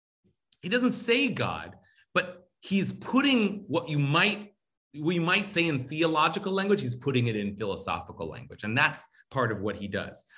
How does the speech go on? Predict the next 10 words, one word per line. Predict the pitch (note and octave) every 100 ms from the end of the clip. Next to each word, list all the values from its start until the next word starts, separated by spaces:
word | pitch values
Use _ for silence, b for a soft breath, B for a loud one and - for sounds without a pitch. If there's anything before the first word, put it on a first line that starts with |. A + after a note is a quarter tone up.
| B _
But | F#3+
he | F#3+ G3+
also, | G#3 C4 B3+ D4+
I | C4
think, | G3 G#3 D#3 A#2+ A2+ B B -
is | D#3+ D3+ A#2+ - _
giving | A#2+ D3 A3 A#3+ A#3
an | E3
answer | C3+ D3+ E3 D#3+ C#3+
to | A#2+ - - F#2 E2 C#2 F#2+